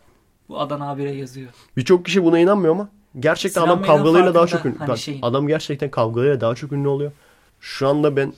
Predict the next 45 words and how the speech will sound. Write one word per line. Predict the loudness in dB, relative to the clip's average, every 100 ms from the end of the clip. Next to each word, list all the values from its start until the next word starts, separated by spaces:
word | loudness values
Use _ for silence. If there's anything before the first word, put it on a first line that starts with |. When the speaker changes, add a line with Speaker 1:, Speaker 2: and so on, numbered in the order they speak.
| _ -10
Speaker 2:
isim | -6 -4 0
vermiyorum | 0 0 -4 -4
ya, | -8
isim | -8 -6 -4
vermeme | -2 -2 -4
sebebim | -2 -2 -4
o. | -8 -12 _ _
Çünkü | -8 -2 0
o | 2
zaman | 0 0 -8
ş-, | -16 -4
ne | 2
olacak | 4 2 -2 0
biliyor | -2
musun? | -2 -10 -16 _ _ _ _
Gene | 0 2
Twitter'da | 0 -4 -2 -2 -2
çıkıp | -8 -14 -18 -18
yapıyor. | -6 -6 -2 0 0 -2 _ _ _ _ -2
Nasıl | 0 2
yani, | 4 4 4
koskoca | 0 0 0 2 2
bir | 2
adam | 0 0
nasıl | -2 -2 -4
yapıyor | -2 -2
ben | 0
de | 2
anlamış | 0 -2 -8 -12
değilim. | -14 -10
Koskoca | -10 -8 -6 -4 -6
bir | -6
adam | -6 -4 -4
nasıl | -4 -6 -10
bunu | -8
yapar | -6 -6 -4
ben | -4 -4
de |
anlamış | -6 -8 -10 -8
değilim | -4
ama | -2 0
yapıyor. | -2 -2 -6 -6 -12 -20 _ _
Çıkıp | -12 -12 -6
diyor | -2 -2
ki, | -2 -8